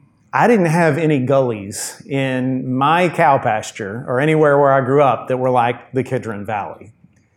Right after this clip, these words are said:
Um, what you have to, in order to picture it,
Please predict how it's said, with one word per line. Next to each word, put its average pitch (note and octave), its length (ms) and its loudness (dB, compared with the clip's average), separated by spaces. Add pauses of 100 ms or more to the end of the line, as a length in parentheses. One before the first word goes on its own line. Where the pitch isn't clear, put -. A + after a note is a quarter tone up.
(320)
Um, A#2 760 -2
what C#3+ 180 0
you D3+ 80 4
have F3 300 4
to, F3 340 4 (540)
in D#3 100 2
order G3+ 220 6
to D#3 400 2
picture E3 440 2
it, B2 180 2